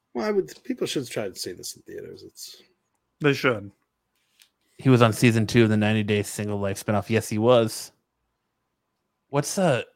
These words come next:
Speaker 3: is it Colton or something like the other guy that's, like, m-, had two wives now leave him? I don't know. That show's, everyone on that show is just a train wreck.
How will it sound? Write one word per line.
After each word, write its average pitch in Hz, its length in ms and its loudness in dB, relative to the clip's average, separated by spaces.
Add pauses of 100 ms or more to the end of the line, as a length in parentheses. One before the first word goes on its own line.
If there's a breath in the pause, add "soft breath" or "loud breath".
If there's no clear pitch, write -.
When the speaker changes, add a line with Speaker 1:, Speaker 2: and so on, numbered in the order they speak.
(340)
Speaker 3:
is 131 120 -4
it 120 160 -6
Colton 190 880 -2
or 170 120 -6
something 165 240 -12
like 165 200 -8
the 120 140 -8
other 135 180 -8
guy 143 280 -2
that's, 135 240 -4
like, 113 320 -2 (1800)
m-, 120 160 -10
had 117 320 -2
two 127 220 -2
wives 131 480 0
now 139 240 2
leave 135 260 0
him? 143 300 0 (1600)
I 120 120 -6
don't 104 80 -6
know. 98 100 -8
That 113 140 -2
show's, 123 500 -4 (640)
everyone 123 360 0
on 98 60 -6
that 82 140 -8
show - 140 -8
is 95 80 -10
just 95 160 -18
a 92 80 -14
train 92 500 -12
wreck. 87 300 -16